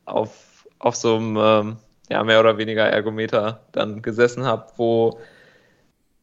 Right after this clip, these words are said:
dann, äh, ja, wo wir dann die Kurbel verkürzt haben, aber dann, ähm, ja,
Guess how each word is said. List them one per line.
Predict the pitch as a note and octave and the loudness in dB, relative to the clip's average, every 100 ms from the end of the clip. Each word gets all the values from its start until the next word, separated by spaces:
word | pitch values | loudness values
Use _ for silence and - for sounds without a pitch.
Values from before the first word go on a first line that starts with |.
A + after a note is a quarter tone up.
| - | -6
dann, | A#2 A#2 A#2 A2+ A2+ | -2 0 -2 -6 -8
äh, | - A#2 A2+ A2 C3 - | -2 0 2 0 -4 0
ja, | A2 A2+ | 2 2
wo | A#2+ | 2
wir | A#2 | 2
dann | A2+ | 2
die | A2+ | -2
Kurbel | - C#3+ C#3 C#3 | 0 2 4 2
verkürzt | C3+ B2 - D#3+ - - | 2 -2 0 -2 -2 0
haben, | E3 E3 F#3+ - | 2 2 -4 -10
aber | - A#2+ A#2+ | -4 4 4
dann, | A#2 A#2+ A#2+ A#2 - - | 6 2 0 -8 -12 -14
ähm, | - - A#2 A#2 B2 - _ _ - - | -6 -2 -2 -4 -10 -14 _ _ -20 0
ja, | A2+ A2 C3+ | 4 4 2